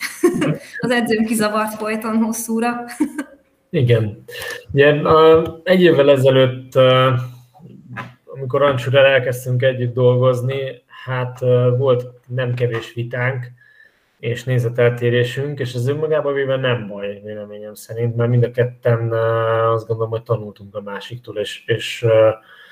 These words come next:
Speaker 2: és nagyon sok tapasztalatot adott az előző év. Ö, kicsit ebből a szempontból szerencsénk volt, hogy a covid miatt nem jött be nagyon nagy verseny, és az idei évben viszont igen. Tehát én azt gondolom, hogy a tavalyi év az kellett ahhoz, hogy az idei év az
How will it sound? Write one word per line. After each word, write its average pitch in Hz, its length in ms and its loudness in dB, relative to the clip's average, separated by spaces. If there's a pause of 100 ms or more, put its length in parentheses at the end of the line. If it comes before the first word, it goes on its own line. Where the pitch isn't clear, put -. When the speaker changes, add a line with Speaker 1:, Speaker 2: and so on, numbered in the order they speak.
(1200)
Speaker 2:
és 117 180 -4
nagyon 135 200 6
sok - 360 0
tapasztalatot 123 1200 2
adott 123 420 4
az 113 140 0
előző 104 540 -4
év. 98 340 -8 (300)
Ö, 120 60 -12 (460)
kicsit 123 320 -2
ebből 120 200 6
a 120 60 8
szempontból 117 460 2
szerencsénk 107 580 -8
volt, 110 200 -6
hogy 107 140 -12
a 104 80 -8
covid 104 340 -10
miatt 101 360 -6 (120)
nem 101 220 -8
jött 98 160 -2
be 98 140 -4
nagyon 98 380 0
nagy 95 220 -2
verseny, 98 560 -2 (400)
és 123 140 -4
az 104 120 2
idei 107 220 2
évben 101 360 0
viszont 101 360 -8
igen. 117 420 0 (200)
Tehát 120 180 -6
én 127 60 6
azt 131 140 6
gondolom, 135 240 6
hogy 127 100 6
a - 40 4
tavalyi 135 340 6
év 135 200 4
az 123 180 4
kellett 123 380 4
ahhoz, 123 200 4
hogy 120 100 -2
az 107 120 -4
idei 104 360 -10
év 104 280 -4
az 107 380 -4